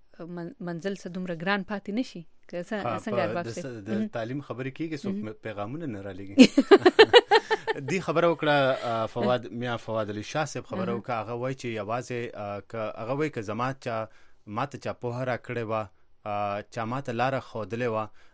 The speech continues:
Speaker 2: نو زه به ان ټي ایس ته نه وم ناست، یو کال، یو دوه به ورته زه نه وم ناست، ځکه چې هغې ته بیا کله نمبر راشي، ټول ملک وي او ریاست بیا هغه نه فنډونه هم ورسره نه وي.
Speaker 1: مهم.
Speaker 2: آ، نو هغه وایي چې زه به دې ته نه وم ناست، زه به نیغ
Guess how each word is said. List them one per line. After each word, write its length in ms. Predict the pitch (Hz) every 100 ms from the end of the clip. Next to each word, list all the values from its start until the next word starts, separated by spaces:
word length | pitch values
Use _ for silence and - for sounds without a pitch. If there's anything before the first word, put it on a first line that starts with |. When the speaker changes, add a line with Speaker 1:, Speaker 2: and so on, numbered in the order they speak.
| -
Speaker 2:
نو 400 | 101 104 104 107 -
زه 180 | 104 135
به 160 | 131 135
ان 140 | 113
ټي 100 | 104
ایس 280 | 113 139 143
ته 80 | 120
نه 100 | 117
وم 120 | 139
ناست، 280 | 131 120 -
یو 100 | 104
کال، 280 | - 117 117
یو 260 | 110 98
دوه 340 | 101 101 120 120
به 120 | 104
ورته 260 | 101 95 101
زه 140 | 110
نه 100 | 123
وم 140 | 131
ناست، 320 | 123 113 - 123
ځکه 120 | 123
چې 120 | 113
هغې 200 | 101 117
ته 160 | 113 107
بیا 420 | 98 107 110 104 -
کله 140 | 110
نمبر 340 | 101 101 101 120
راشي، 340 | 135 143 113
ټول 320 | 104 - 131
ملک 320 | 120 147 -
وي 180 | 98 101 - - - -
او 140 | 104
ریاست 300 | 107 107 127 107
بیا 200 | 107 110 101
هغه 160 | 110 107
نه 80 |
فنډونه 360 | 104 104 104 131
هم 260 | 123 135 120
ورسره 260 | 104 107
نه 120 | 107
وي. 200 | 120 113 - - -
Speaker 1:
مهم. 120 | 185 113
Speaker 2:
آ، 280 | 107 104
نو 440 | 98 98 98 98 101
هغه 180 | 104 110
وایي 160 | 139 143
چې 80 | 110
زه 80 |
به 100 | 123
دې 100 | 123
ته 100 | 123
نه 140 | 120 143
وم 80 | 135
ناست، 300 | 95 92 -
زه 60 |
به 100 | 127
نیغ 180 | 135